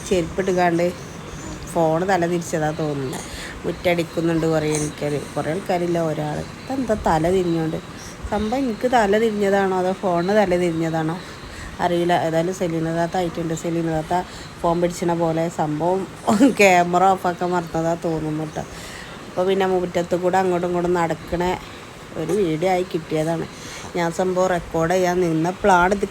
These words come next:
കാണുന്നത്. അപ്പോൾ എന്താ ഇപ്പോൾ എനിക്ക് മനസ്സിലാവണില്ല ഒന്നും. ആ, അങ്ങനെ ഈ ലൈറ്റ് കണ്ടപ്പോൾ എനിക്ക് ഭയങ്കര ഇഷ്ടപ്പെട്ടു കേട്ടോ. പിന്നെ വെറുതെ ഇങ്ങനെ ഒരു വീഡിയോ എടുത്തത് കേട്ടോ.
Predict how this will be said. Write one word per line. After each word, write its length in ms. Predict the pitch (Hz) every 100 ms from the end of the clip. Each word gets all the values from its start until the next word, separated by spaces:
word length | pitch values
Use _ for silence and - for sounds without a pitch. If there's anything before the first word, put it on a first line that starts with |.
| -
കാണുന്നത്. 760 | 190 190 202 214 220 233 233 220 - -
അപ്പോൾ 160 | 185 185 202
എന്താ 180 | 190 196
ഇപ്പോൾ 140 | 190 196
എനിക്ക് 180 | 185 196
മനസ്സിലാവണില്ല 600 | 175 160 175 170 165 160 156
ഒന്നും. 140 | 160 - - - - 196
ആ, 20 | 170 - - 185
അങ്ങനെ 240 | 170 180 175 - 160 190
ഈ 40 | 202 214
ലൈറ്റ് 240 | 196 180 208
കണ്ടപ്പോൾ 260 | 196 185
എനിക്ക് 160 | 180 185
ഭയങ്കര 280 | 175 165 165 160
ഇഷ്ടപ്പെട്ടു 320 | 165 147 143
കേട്ടോ. 160 | 151 - - - -
പിന്നെ 180 | 247 254 254
വെറുതെ 340 | 180 160 156 180 294
ഇങ്ങനെ 220 | 330 311 294
ഒരു 120 | 285 269 262 - -
വീഡിയോ 240 | 208 180 175
എടുത്തത് 220 | 160 160
കേട്ടോ. 160 | 151 165